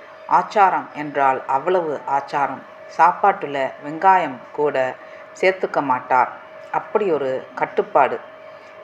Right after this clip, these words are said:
சிவன் காஞ்சிபுரம் வந்தார்னா பெரியவாதான் அவருக்கு எல்லாம். அவருக்கு எண்பது வயசு.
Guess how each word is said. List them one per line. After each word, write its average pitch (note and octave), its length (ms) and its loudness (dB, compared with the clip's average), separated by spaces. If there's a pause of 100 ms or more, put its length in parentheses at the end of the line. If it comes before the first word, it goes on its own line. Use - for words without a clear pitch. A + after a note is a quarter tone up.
சிவன் F#3 460 -2 (480)
காஞ்சிபுரம் F3 800 0 (400)
வந்தார்னா D3+ 640 4 (560)
பெரியவாதான் E3 800 4 (160)
அவருக்கு D3+ 520 0
எல்லாம். C3+ 360 0 (560)
அவருக்கு A3 500 4
எண்பது E3+ 380 -4
வயசு. C3 400 -6